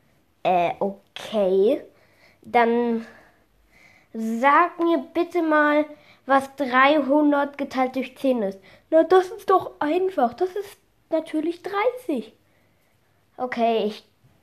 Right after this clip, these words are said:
glaube dir. Äh, okay. Ähm, also,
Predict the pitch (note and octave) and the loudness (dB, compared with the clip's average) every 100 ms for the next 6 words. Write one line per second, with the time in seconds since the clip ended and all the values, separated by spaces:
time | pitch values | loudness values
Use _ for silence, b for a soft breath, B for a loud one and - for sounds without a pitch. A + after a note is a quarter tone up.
0 | _ - D#3 D#3+ D3+ D#3 F3+ - b b | _ -8 -8 -8 -10 -8 -8 -12 b b
1 | b b - A#3 A#3 A#3 A3+ A3 G#3+ G#3 | b b -2 2 4 4 4 2 0 -4
2 | G#3+ G3 G3 b b b b b b b | -4 -6 -8 b b b b b b b
3 | b b b _ - A3 A3 A3 A3 - | b b b _ -6 -4 -2 -4 -4 -8
4 | G3+ E3 B B B B B _ _ _ | -12 -16 B B B B B _ _ _
5 | _ _ _ _ - A3+ | _ _ _ _ -6 -4